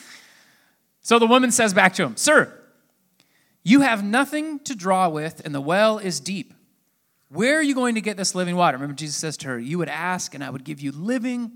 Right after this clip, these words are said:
water." He says, "You have nothing to draw with. Where, uh, where are you gonna get this living water? Are you greater than our father Jacob, who gave us the well and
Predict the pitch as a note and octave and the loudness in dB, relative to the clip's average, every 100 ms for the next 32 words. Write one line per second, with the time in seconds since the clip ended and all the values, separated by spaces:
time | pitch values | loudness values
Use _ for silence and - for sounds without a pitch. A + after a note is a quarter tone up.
0 | - G#3 G3+ C3 - _ _ _ _ _ | -10 -6 -6 -6 -14 _ _ _ _ _
1 | - - C#3+ D#3 D#3 G3 B3 B3+ A#3+ - | -18 -14 -10 -10 -4 -2 -2 -4 -6 -8
2 | F#3+ F3+ D#3+ D3 D3+ - _ _ _ - | -4 0 2 0 -4 -10 _ _ _ -4
3 | D3+ F#3+ G#3 G#3+ G3 - D#3+ D3+ C3 B2 | 2 4 4 2 0 -4 -4 -2 -4 -4
4 | C#3+ A#3 C4+ B3 A3+ G3+ F#3 - - F3+ | 4 6 6 2 -2 -4 -6 -8 -4 -2
5 | F3+ F3 D#3+ C3+ G#2+ _ _ _ - - | -2 -2 -2 -2 -4 _ _ _ -2 4
6 | F#3+ C#4+ F3 E3 A3 C#4 B3+ G#3 F#3 F#3+ | 6 6 6 4 4 2 0 0 0 0
7 | F3+ F3 C3 D#3 F#3 B3+ A3+ E3+ C#3 E3 | 2 0 -2 -4 -4 -6 -6 -8 -6 -6
8 | F#3 F3 - C3 D3 G3 G3+ C#3+ | -6 -6 -8 -6 -4 -4 -6 -12